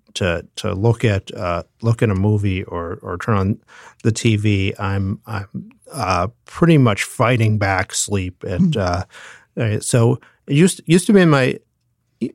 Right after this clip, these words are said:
Speaker 1: I used to feel like if I, if a show had two bad seasons, I would, I would, I would, I'd put up with one bad season and let, and, and, and see if in the next season got together. As I got older, I'd say, "Well, you know, if there are four or five episodes."
Speaker 2: Right.
Speaker 1: Now, basically, if,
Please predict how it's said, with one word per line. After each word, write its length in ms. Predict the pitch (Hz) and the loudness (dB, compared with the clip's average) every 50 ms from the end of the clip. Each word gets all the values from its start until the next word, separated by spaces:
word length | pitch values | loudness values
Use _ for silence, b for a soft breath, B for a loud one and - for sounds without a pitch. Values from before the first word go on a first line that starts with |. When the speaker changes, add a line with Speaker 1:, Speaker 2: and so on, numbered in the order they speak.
| _ _ - | _ _ 2
Speaker 1:
I 80 | 160 | 4
used 220 | 175 202 202 - - | 4 4 4 2 0
to 60 | - | -2
feel 180 | - 202 185 170 | 0 2 4 4
like 260 | 147 135 127 - - | 4 2 0 -2 -2
if 80 | 120 | -2
I, 120 | 123 123 123 | 0 0 0
if 300 | 135 131 131 127 120 - | 0 0 0 -2 -2 0
a 60 | 131 | -2
show 240 | 117 - 170 165 156 | -2 0 2 2 4
had 220 | 139 139 123 - | 4 2 0 -2
two 180 | - - 180 170 | 2 4 4 4
bad 320 | 143 139 131 127 123 113 | 6 4 2 2 0 -2
seasons, 640 | - - 123 117 113 101 95 85 78 73 85 - - | -4 -2 0 0 0 0 -2 -6 -10 -12 -16 -10 -6
I 80 | 110 110 | -2 0
would, 160 | 113 113 107 | 0 0 2
I 80 | 123 | 2
would, 100 | 135 143 143 | 2 2 4
I 100 | 143 151 | 2 2
would, 160 | 156 151 - - B B B B B | 2 0 -4 -12 B B B B B
I'd 160 | - 185 180 - | -2 -2 0 2
put 100 | 247 240 | 2 2
up 100 | 226 - | 4 4
with 160 | 180 160 160 | 6 6 6
one 200 | 160 170 165 156 | 6 6 6 4
bad 260 | 165 170 165 160 127 | 4 4 2 0 0
season 460 | - - 170 175 170 139 156 151 143 | 2 4 6 6 6 6 6 4 4
and 160 | 143 143 139 | 2 2 2
let, 160 | 143 147 156 - | 2 2 0 0
and, 280 | 139 139 139 165 160 151 | 0 0 0 0 -2 0
and, 280 | 147 143 139 143 151 - | 2 2 4 2 2 0
and 160 | 147 147 131 - | 0 0 0 2
see 160 | - 156 147 | 2 2 2
if 120 | 135 120 | 2 4
in 60 | 143 | 4
the 80 | 135 127 | 4 4
next 240 | 120 123 123 - - | 4 4 2 0 -2
season 560 | - 135 131 123 120 131 127 117 117 101 b b b b b b b b _ | 0 2 2 4 4 4 6 6 4 2 b b b b b b b b _
got 260 | - 135 113 110 - _ | -2 -2 -2 -2 -4 _
together. 320 | - 123 110 110 113 117 | -2 0 2 4 4 4
As 100 | 120 123 | 4 4
I 60 | 151 | 4
got 120 | 160 165 156 | 4 4 4
older, 300 | 156 156 156 135 131 123 | 4 4 4 4 4 4
I'd 160 | 117 110 - | 2 2 0
say, 180 | - 127 123 | -2 -2 -2
"Well, 400 | 139 180 220 226 220 220 214 220 226 | 0 0 2 2 2 2 2 2 2
you 60 | 226 | 2
know, 220 | 220 226 220 220 | 2 0 0 -2
if 120 | 220 214 _ | -4 -6 _
there 100 | - 240 | -6 -6
are 40 | 226 | -6
four 220 | - - - 226 | -4 -2 0 0
or 60 | 226 185 | 2 2
five 280 | - - 82 165 147 | 2 0 0 2 2
episodes." 540 | 76 - - - - 180 - 170 156 - - B B B B B | 0 -2 -2 -2 0 0 2 2 0 -2 -6 B B B B B
Speaker 2:
Right. 140 | 208 196 165 | -18 -12 -4
Speaker 1:
Now, 180 | 214 160 190 220 | -2 -2 0 0
basically, 640 | 214 - 175 170 151 - 165 156 165 147 135 110 | 0 0 2 2 2 0 0 2 2 2 4 2
if, 220 | 131 120 - - | 0 0 -2 -8